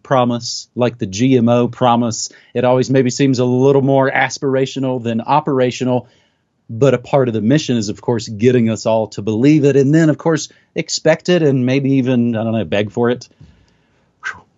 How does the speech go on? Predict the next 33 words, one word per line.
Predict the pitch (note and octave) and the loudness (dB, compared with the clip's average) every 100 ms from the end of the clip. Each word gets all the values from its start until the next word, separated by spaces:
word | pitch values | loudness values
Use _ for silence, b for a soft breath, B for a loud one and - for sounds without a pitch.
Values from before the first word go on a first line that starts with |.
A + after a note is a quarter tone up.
| _ - | _ -4
Our | A#2+ | -2
second | D3+ C#3 B2 | 0 0 -2
story | - D3+ C3+ | 2 2 4
on | C3+ C#3 | 2 2
this | C3+ - | 0 0
New | C#3+ D#3+ D#3+ | -2 -2 -4
World | D3+ D#3 | 0 0
Next | C#3+ D3 - | 0 -4 -2
Week, | D#3 D3+ | -2 -2
episode | C#3+ - D3 C3 | -4 -2 -4 -4
four | - G3+ E3 | 0 0 0
hundred | - F3+ E3 F3 | -2 -4 -2 0
and | D#3 D3+ | 0 0
eighty-six, | F3+ F#3+ F3 - F3+ - B2+ | 0 0 0 0 -2 -2 -2
Brooklyn | D3+ G#3+ F3+ D#3+ D3+ | 0 0 0 -2 0
Hologram | B3 A#3 D3+ D#3+ D3+ | -2 -2 0 0 -2
Studio | - - E3+ F#3 F3+ F3 F3 F3 | -4 -4 -2 0 4 4 4 2
is | F3 E3+ E3+ D#3+ | 0 0 0 -2
getting | D#3+ F#3 F3 D#3+ | 0 0 2 2
millions | C#3+ C3+ C3 B2 | 4 4 4 0
from | A#2 A2+ A2 | -2 -2 -2
the | |
C | G#2 A2 | -4 -4
I | G#2 F2+ | -2 -2
A. | F2 E2 F2+ b b b b | -4 -6 -8 b b b b
We | G#2+ | -2
grabbed | A#2 A2+ | 0 0
this | A2+ A2 | 0 -4
from | - B2+ C3 B2 | 0 4 4 2
The | A#2+ | 0
Intercept | D#3 D3 C#3 - A#2+ - A#2 | 0 0 -2 0 0 -2 -2
last | C3 D#3 D3 - - | 0 0 -2 -10 -6
summer. | E3+ C#3+ G2+ | -2 -2 -4